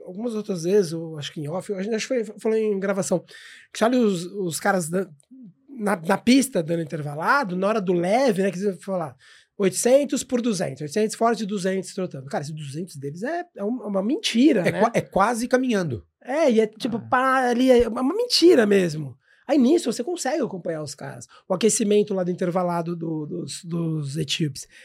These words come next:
Speaker 1: No, pro intervalado eu não conseguia acompanhar o aquecimento inteiro, porque é o aquecimento progressivo. Mano, cinco, sete minutos você acompanha, depois eles começam a acelerar, daí o, aí você deixa eles irem.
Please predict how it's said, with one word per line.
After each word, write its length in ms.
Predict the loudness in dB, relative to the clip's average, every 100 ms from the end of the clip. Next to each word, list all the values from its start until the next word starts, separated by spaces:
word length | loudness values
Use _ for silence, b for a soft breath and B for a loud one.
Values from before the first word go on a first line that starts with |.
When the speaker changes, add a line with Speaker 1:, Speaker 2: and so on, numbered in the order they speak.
| B B B B B _ _
Speaker 1:
No, 220 | 2 4 4 0
pro 200 | 4 8 8
intervalado 600 | 6 -2 -2 -2 0 2
eu 60 |
não 60 | 2
conseguia 400 | 0 -2 0 0
acompanhar 380 | 0 -2 2 0
o 40 |
aquecimento 420 | 0 0 0 0
inteiro, 240 | 0 0 0
porque 100 | 0
é 40 |
o 20 |
aquecimento 340 | -2 -2 -2 0
progressivo. 800 | 0 2 2 2 0 0 -2
Mano, 260 | -4 -6 -8 b b b _
cinco, 580 | -6 0 2 4 2 0
sete 420 | 2 0 0 -2
minutos 260 | 0 0 0
você 60 |
acompanha, 320 | -4 -2 0
depois 200 | 0 -2
eles 140 | -6 -6
começam 240 | -8 -8
a 40 | -8
acelerar, 520 | -6 -4 -2 0 0
daí 260 | 0 -2
o, 220 | -4 -4 -2
aí 200 | 2 2
você 260 | 0 -4
deixa 340 | -2 -2 -2 -4
eles 220 | -6 -4
irem. 360 | -2 -2 -4